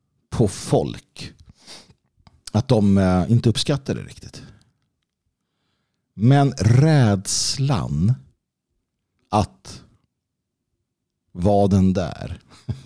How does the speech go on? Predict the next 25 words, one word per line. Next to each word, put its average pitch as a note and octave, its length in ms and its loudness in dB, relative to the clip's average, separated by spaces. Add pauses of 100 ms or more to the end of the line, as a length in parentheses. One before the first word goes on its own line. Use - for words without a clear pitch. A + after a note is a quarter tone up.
(320)
<laughs> - 1000 -20
den A2 200 4
där G2 180 4
rasisten - 880 -2 (180)
i D#2 360 -2 (140)
högen, B1 540 -4 (320)
den D3 180 2
är F3 240 4
fortfarande D#3 520 -2
så E3 140 -2
pass D3+ 180 -2
stor C3 360 -8 (1120)
att G2 160 0
man F#2+ 140 2
hellre D#2+ 300 -2
håller E2 180 -2
käften, - 500 -10 (180)
att - 160 -12
man D#2+ 100 -2
hellre D2+ 460 -2 (1300)
håller D#2+ 260 -2
ungarna C2+ 340 -2
till - 220 -10
sig. - 200 -8 (2750)
Senaste C#3+ 680 2